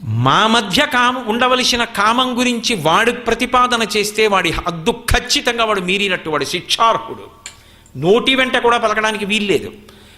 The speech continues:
పూజనీయులు తల్లిదండ్రుల యొక్క స్థానం. మన్మథుడు అతిక్రమించలా? వెయ్యొచ్చా శంకరుడి మీద బాణం? శంకరుడికి కామం కల్పించేంత మొనగాడా?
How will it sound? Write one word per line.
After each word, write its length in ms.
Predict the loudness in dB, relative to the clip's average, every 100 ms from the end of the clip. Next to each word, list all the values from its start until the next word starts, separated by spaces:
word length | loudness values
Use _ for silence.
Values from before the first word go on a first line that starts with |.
| -12 -2
పూజనీయులు 600 | 2 2 2 2 2 0
తల్లిదండ్రుల 600 | 0 -2 0 0 2 2
యొక్క 240 | 0 -4 -4
స్థానం. 480 | -2 0 -2 -2 -8 -18 -20 -20 -20 -6
మన్మథుడు 420 | 0 0 2 2
అతిక్రమించలా? 840 | 0 -2 -4 -4 -4 -6 -4 -6 -8 -20 -20 -20 -20 -20 -20 -20 -20 -20 -2
వెయ్యొచ్చా 460 | 2 2 2 2 2
శంకరుడి 440 | 0 0 0 0
మీద 100 | 0
బాణం? 420 | 0 0 0 -4 -8 -16 -20 -20 -20 -12 -2
శంకరుడికి 680 | 0 2 2 4 2 0
కామం 340 | 0 0 0 2
కల్పించేంత 640 | 0 0 0 0 0 0
మొనగాడా? 800 | 0 2 2 2 2 0 -4